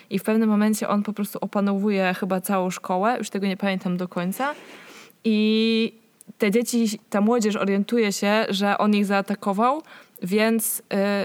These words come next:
jemu na złość przestają się wstydzić i jakby odpierają ten atak. I wtedy ten biedny czarodziej siedzi zniszczony w łazience i płacze.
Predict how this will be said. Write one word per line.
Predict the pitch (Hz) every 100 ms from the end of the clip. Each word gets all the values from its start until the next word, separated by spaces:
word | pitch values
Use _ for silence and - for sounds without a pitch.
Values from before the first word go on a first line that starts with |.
| - _ _
jemu | 220 240 233
na | 220
złość | 196 196 220 254 -
przestają | - 220 - 214
się | 202
wstydzić | 208 - 214 240 294 -
i |
jakby | 208 202 208 214
odpierają | - 214 233 214 190
ten | 180 175
atak. | - 175 160 165 -
I | 185
wtedy | - 185 180
ten | 180 175
biedny | 175 - 170
czarodziej | 185 170 170 180
siedzi | - 165
zniszczony | 165 175 170 175 170
w | 170
łazience | 175 170 165 - 160 160
i | -
płacze. | - 165 160 156 151